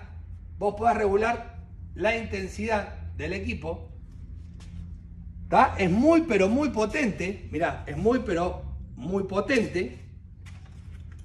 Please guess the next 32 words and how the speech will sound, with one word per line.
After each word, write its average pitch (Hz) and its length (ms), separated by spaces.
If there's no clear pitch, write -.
Te 302 100
vas 330 220
a 285 140
pescar, 320 480
¿por 311 180
qué 453 160
no? 247 200
Te 262 180
vas 339 240
a 285 120
pescar 349 380
y 254 100
tenés 277 360
el 247 80
ref-, 240 240
¿nunca 302 440
lo 196 140
soñaste? 196 800
Tener 233 260
un 254 140
reflector 202 560
a 208 60
batería 214 420
en 226 100
el 202 140
medio, 269 420
al 208 140
lado, 294 340
pegadito 220 640
a 175 60
la 170 140
laguna. 233 640